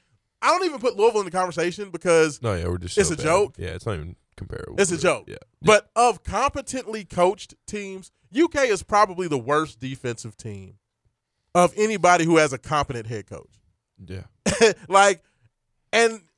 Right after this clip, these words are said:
Speaker 1: yet and still, Kentucky fans after this game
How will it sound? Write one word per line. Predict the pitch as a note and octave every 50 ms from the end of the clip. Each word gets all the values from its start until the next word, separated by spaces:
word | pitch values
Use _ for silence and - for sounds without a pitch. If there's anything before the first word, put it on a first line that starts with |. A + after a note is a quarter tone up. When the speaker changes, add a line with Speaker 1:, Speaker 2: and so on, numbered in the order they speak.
| _ _ -
Speaker 1:
yet | G#3 F#3+ B3 D4 D4 A#3
and | A#3+
still, | F3+ - - C4 C4+ C4 A#3+ A3 G3+ F#3+ F3+ - _ _ _ _ _ _ _ _ _ _ _ _ _ _ _ _ _ _ _ _ _ _ _ -
Kentucky | E3+ D#3+ F3 G#3 G#3+ G#3 G3+ F#3+
fans | D3+ F3 E3+ E3 D#3+ D3+ D3 C3+ -
after | - D#3+ F3+ G3 F3 F3+
this | E3+ E3+ D#3+ D3
game | D#3 D3 C#3+ C3 B2+ B2